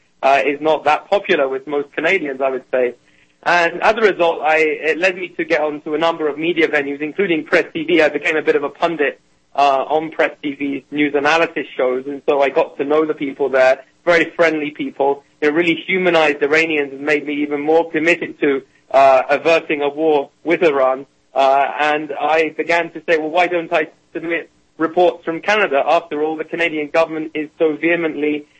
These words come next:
and vociferously prosecuting this, what I would say is an Israeli policy primarily, to, uh, attack Iran, which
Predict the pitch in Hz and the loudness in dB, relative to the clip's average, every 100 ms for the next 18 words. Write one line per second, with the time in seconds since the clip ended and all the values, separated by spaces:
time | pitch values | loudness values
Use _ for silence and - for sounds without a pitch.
0 | _ 139 147 147 147 180 180 160 160 151 | _ 0 0 -2 0 0 2 0 0 -6
1 | 143 180 - 156 156 151 151 147 170 160 | 0 0 0 -4 -6 -4 -4 0 0 0
2 | - _ _ _ 147 165 175 160 170 147 | -6 _ _ _ 2 4 2 0 2 2
3 | 139 147 143 151 135 175 175 170 151 147 | 2 -2 0 -2 2 2 2 -2 -2 -4
4 | 143 143 - 147 147 147 147 143 143 _ | -4 -10 -2 -2 0 0 0 -2 -6 _
5 | _ _ - 185 170 151 - 147 139 139 | _ _ 0 4 4 2 0 2 4 2
6 | 135 139 - 175 165 - 147 147 165 135 | 2 -4 0 0 0 -2 -2 2 2 0
7 | 143 | -8